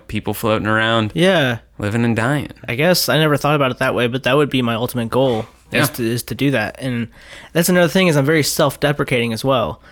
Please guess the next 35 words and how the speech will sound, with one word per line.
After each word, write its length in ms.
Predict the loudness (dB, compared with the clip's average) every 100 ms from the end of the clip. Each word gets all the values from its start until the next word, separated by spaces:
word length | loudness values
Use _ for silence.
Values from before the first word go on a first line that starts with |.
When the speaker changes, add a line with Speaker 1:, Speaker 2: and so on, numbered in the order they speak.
| -20
Speaker 2:
So 140 | -4 0
I, 200 | 2 0 -6 _ -2
I 100 | 0
was 120 | 2
opening 320 | 2 2 4
with 120 | 2 2
my 100 | 0
self-deprecation 1040 | 2 0 0 -2 -2 0 0 0 -2 -4 -4
and 140 | 0
then 120 | 0
moving 280 | 0 0 2
<laughs> 60 | 0
into 180 | 0
the 80 | -2
dead 260 | -2 -2 -2
dad. 380 | 0 2 0 -4 -4
Speaker 1:
Right. 200 | 0 4 4
Speaker 2:
So, 380 | 4 4 4
uh, 280 | 2 0 -2
this 140 | -4 -2
guy 160 | 0
in 160 | 0 0
Dayton, 300 | -2 -2 -2
Jonathan 380 | 0 0 -2 -2
Craig, 360 | 0 2 0
he's 280 | -4 -4 0
like, 260 | 0 -2 -4
"I 80 | -2
mean, 120 | 0
the 80 | 2
jokes 260 | 2 2 2
are 40 |
funny 240 | 0 2 2
by 80 | 2
themselves. 600 | 0 2 2 2 -2